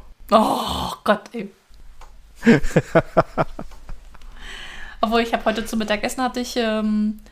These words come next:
Speaker 1: meinen Gemüseauflauf mit Schafskäse gehabt.
Speaker 2: Mm, sehr lecker.
Speaker 1: Ja. Fast so, wie du de-, wie ich, äh, wie, wo du, du, wo du damals da warst.
Speaker 2: Das war auf
Speaker 1: Mhm.
Speaker 2: jeden Fall sehr gut, kann ich nur sagen.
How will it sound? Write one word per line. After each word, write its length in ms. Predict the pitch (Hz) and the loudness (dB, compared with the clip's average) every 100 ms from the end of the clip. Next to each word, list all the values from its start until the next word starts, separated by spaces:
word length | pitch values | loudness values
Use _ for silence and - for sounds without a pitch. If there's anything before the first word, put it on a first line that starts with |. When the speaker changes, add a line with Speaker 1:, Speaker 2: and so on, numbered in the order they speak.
| - - - | -20 -20 -6
Speaker 1:
meinen 240 | 208 208 | -2 0
Gemüseauflauf 760 | 202 202 240 190 196 - 190 - | 2 0 2 0 -2 -4 -4 -4
mit 200 | 202 196 - - | -4 -4 -6 -8
Schafskäse 520 | - - - 208 208 | -6 -6 -4 -8 -8
gehabt. 320 | 208 208 - - - - - - | -12 -14 -16 -20 -20 -20 -12 0
Speaker 2:
Mm, 280 | 110 120 104 95 | 2 2 0 0
sehr 160 | - 101 | 2 4
lecker. 240 | - - - - - | 2 0 -2 -6 -6
Speaker 1:
Ja. 80 | 220 214 - - - - - - - - | -8 -6 -8 -8 -10 -18 -18 -18 -16 -16
Fast 500 | - - - 339 - | -16 -8 2 2 2
so, 240 | 320 330 330 | 2 2 2
wie 120 | 294 | 0
du 100 | 285 | 0
de-, 320 | 269 269 254 240 | 0 0 -2 -2
wie 120 | 262 | -4
ich, 140 | 269 | -2
äh, 260 | 247 247 247 233 | 0 2 2 -2
wie, 140 | 240 233 | -8 -6
wo 80 | 247 | -6
du, 100 | 247 | -4
du, 220 | 262 240 - - - | -6 -8 -10 -18 -6
wo 180 | 233 240 | -2 -2
du 240 | 226 262 | -2 -4
damals 460 | - 185 180 180 - - | -2 -4 -2 -6 -8 -6
da 240 | 196 185 | -2 -2
warst. 280 | 180 - - - - - - - - - - - - - - - | -2 -6 -10 -18 -18 -18 -20 -20 -20 -20 -20 -16 -14 -14 -10 -8
Speaker 2:
Das 200 | - 220 | 0 4
war 60 | 190 | 8
auf 80 | 180 | 8
Speaker 1:
Mhm. 60 | |
Speaker 2:
jeden 80 | 196 | 8
Fall 160 | 175 160 | 8 6
sehr 160 | 143 | 6
gut, 320 | 131 101 - - | 4 0 -6 -4
kann 140 | - 127 | 2 2
ich 120 | 127 | 4
nur 140 | 131 | 0
sagen. 320 | 110 95 87 | 2 0 -2